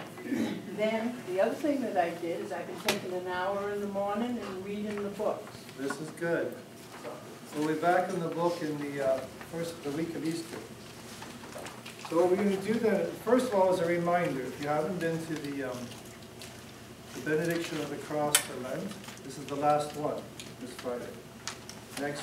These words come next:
Speaker 2: week, of course, is Good Friday. So this Friday is the last chance to be at the Benediction of the Cross, which we've had every single Friday, but if you haven't been to it, please try to make it for this one.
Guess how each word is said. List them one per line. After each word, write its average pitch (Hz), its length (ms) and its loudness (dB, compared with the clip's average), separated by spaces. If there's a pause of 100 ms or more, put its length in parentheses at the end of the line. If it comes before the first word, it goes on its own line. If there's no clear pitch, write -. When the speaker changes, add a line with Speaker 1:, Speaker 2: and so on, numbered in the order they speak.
Speaker 2:
week, 151 100 0
of 135 280 0
course, 135 260 -2
is 127 160 -6
Good 151 200 -4
Friday. 117 320 -8 (120)
So 131 60 -4
this 156 240 -2
Friday 160 320 0
is 147 140 0
the 139 80 -4
last 143 360 2
chance 147 300 -2
to 139 60 -6
be 139 120 -2
at 131 100 0
the 131 60 -6 (140)
Benediction 135 380 -4
of 123 100 -4
the 123 60 -4
Cross, 170 320 6 (640)
which 160 160 0
we've 180 120 2
had 190 200 10
every 180 180 10
single 165 320 2
Friday, 185 540 8 (280)
but 190 240 6
if 151 120 -4
you 156 80 8
haven't 165 200 8
been 156 220 0
to 147 120 0
it, 143 100 0
please 156 200 -2
try 160 120 0
to 143 100 0
make 143 160 0
it - 120 -6
for - 120 -8
this 156 300 -2
one. 120 120 -6